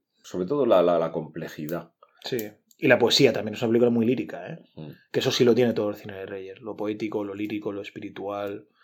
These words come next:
Speaker 2: el entrar en los personajes en, en lo más hondo, ¿no? Casi, siempre se dice de Dreyer eso, que es, eh, cine de alma, ¿no? Está, está tocando siempre esa especie de punto en el que ya no sabes si está retratando una persona de carne y hueso o está retratando un espíritu, ¿no? Y eso le viene muy bien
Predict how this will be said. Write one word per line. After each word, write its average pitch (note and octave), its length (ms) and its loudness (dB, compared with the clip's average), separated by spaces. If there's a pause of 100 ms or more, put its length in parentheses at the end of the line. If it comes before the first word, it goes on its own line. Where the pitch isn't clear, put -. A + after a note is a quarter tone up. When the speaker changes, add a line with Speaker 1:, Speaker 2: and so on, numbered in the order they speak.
Speaker 2:
el A2+ 160 -4
entrar A#2 400 2
en C3 60 2
los B2+ 140 -2
personajes B2 760 -4
en, A2+ 200 -8
en A#2+ 140 -10
lo A2 80 -8
más A2+ 240 -10
hondo, G#2 280 -8
¿no? B2 200 -12
Casi, A2+ 460 -6 (520)
siempre B2+ 240 -4
se C3 100 2
dice C3 140 2
de A#2+ 100 8
Dreyer B2+ 320 6
eso, A#2+ 220 -2
que A2+ 160 -2
es, A#2 200 -10
eh, G#2+ 400 -2 (320)
cine B2+ 220 0
de A#2+ 100 6
alma, A2 280 -2
¿no? A#2+ 260 -8
Está, A2 320 -6
está B2+ 300 -6
tocando C3+ 540 2
siempre C#3+ 720 2 (220)
esa C3+ 200 -4
especie C#3+ 420 4
de A#2+ 140 4
punto C3+ 840 2
en B2 140 -6
el A2+ 160 -2
que A#2 440 2 (260)
ya B2+ 160 -4
no C3+ 100 -4
sabes C#3 400 2
si C3 80 0
está B2+ 300 0
retratando C3+ 520 0
una C3+ 140 -2
persona B2+ 380 -2
de A#2 80 -2
carne A#2+ 260 -2
y A#2 60 0
hueso D#3 260 2
o C3+ 60 2
está A#2+ 160 -4
retratando A#2+ 380 -4
un A#2 60 -6
espíritu, A#2 400 -2
¿no? C#3 140 -8
Y C3 120 2
eso C3 180 0
le B2 100 6
viene C3+ 240 2
muy C3+ 220 -2
bien C3 280 0